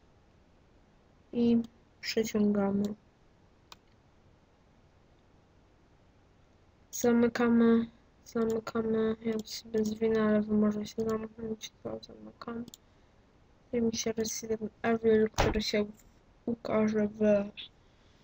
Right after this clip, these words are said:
e, będę robił odcinek, więc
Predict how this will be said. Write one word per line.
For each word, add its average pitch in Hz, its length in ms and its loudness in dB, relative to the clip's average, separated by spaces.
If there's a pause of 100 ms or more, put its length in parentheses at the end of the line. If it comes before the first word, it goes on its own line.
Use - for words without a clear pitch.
(640)
e, 208 640 4
będę 220 500 2
robił 220 360 2
odcinek, 226 1160 -4 (680)
więc 220 720 0